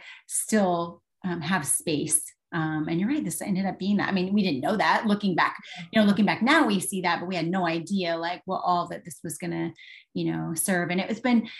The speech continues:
Speaker 1: and, you know, like we said, we created, we kind of came up with the idea as a way to stay connected to you all,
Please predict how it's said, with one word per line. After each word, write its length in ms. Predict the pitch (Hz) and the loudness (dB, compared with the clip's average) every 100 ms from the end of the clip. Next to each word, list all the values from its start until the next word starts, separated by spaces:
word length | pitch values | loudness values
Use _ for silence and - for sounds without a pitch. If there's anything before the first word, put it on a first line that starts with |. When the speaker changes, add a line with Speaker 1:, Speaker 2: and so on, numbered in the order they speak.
| - | -2
Speaker 1:
and, 220 | 247 247 247 | 2 2 2
you 80 | 254 | 4
know, 100 | 220 | 6
like 160 | 247 | 4
we 60 | 294 | 4
said, 240 | 294 208 | 4 4
we 100 | 202 | 2
created, 760 | - 233 214 262 208 202 208 214 | 0 0 2 4 2 2 0 -4
we 280 | 208 196 - - _ - - | -4 -4 -6 -14 _ -20 -2
kind 220 | 285 294 | 2 4
of 160 | - | 2
came 280 | - 214 233 | -2 4 6
up 200 | 190 - | 6 4
with 100 | 202 | 0
the 140 | 185 170 | -2 0
idea 580 | 170 170 180 175 175 - | -2 -2 -2 0 0 2
as 160 | 202 220 | 2 2
a 60 | |
way 260 | 185 190 208 | 2 2 0
to 100 | 202 | 0
stay 280 | - 196 190 | -4 -4 -4
connected 500 | 202 180 175 190 160 | 0 0 0 -4 -4
to 140 | 202 | -4
you 260 | 165 247 170 | -2 -2 0
all, 320 | - 190 202 | 0 -2 -8